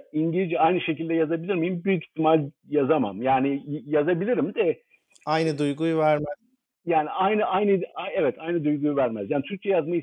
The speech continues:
Speaker 1: seviyorum. Türkçe yazmayı sevmemin nedeni de zannedersem o, yani beyin farklı düşünüyor. Yani dil olmasına rağmen aynı beyne, e,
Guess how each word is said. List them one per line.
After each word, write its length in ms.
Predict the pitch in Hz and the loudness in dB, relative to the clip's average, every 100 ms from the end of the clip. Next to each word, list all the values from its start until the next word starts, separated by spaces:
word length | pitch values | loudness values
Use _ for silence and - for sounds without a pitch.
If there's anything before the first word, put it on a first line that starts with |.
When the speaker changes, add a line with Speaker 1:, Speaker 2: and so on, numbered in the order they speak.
| - | -2
Speaker 1:
seviyorum. 400 | 143 143 113 85 _ - - - _ _ _ _ | -2 0 0 -4 _ -20 -20 -20 _ _ _ _
Türkçe 220 | 143 135 160 | -8 -2 0
yazmayı 340 | 147 165 165 - | 0 0 -2 0
sevmemin 340 | 165 175 180 | 0 0 0
nedeni 300 | 170 196 240 | 0 0 4
de 220 | 165 - - - - _ | 4 4 -4 -20 -20 _
zannedersem 540 | 160 185 220 180 156 - | 2 4 0 0 -2 -2
o, 220 | - 156 - - | 4 4 2 -2
yani 320 | 143 123 123 - _ _ | 0 2 0 -6 _ _
beyin 320 | 127 147 214 | -2 0 0
farklı 420 | 170 135 143 190 135 | -2 0 2 0 0
düşünüyor. 420 | - 98 90 82 - _ - | -2 -2 -2 -2 -8 _ -2
Yani 460 | 110 113 - 98 92 117 123 127 | 0 0 -4 -10 -10 -4 -4 -4
dil 100 | 160 | -2
olmasına 500 | 170 165 156 170 170 | 0 0 -2 -2 0
rağmen 320 | 151 131 127 | 2 0 -2
aynı 400 | 135 147 170 151 | 0 0 0 0
beyne, 380 | 156 156 156 127 - - - | 0 2 0 -2 -8 -20 -18
e, 60 | 139 | -6